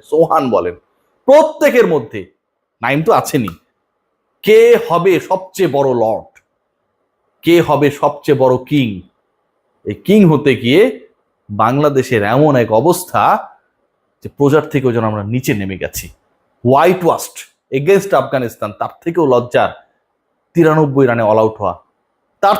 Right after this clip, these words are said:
থেকেও লজ্জার দুশো রানের বাজে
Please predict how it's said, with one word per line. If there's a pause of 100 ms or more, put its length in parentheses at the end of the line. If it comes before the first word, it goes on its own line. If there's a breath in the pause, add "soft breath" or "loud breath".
থেকেও
লজ্জার (440)
দুশো
রানের (1080)
বাজে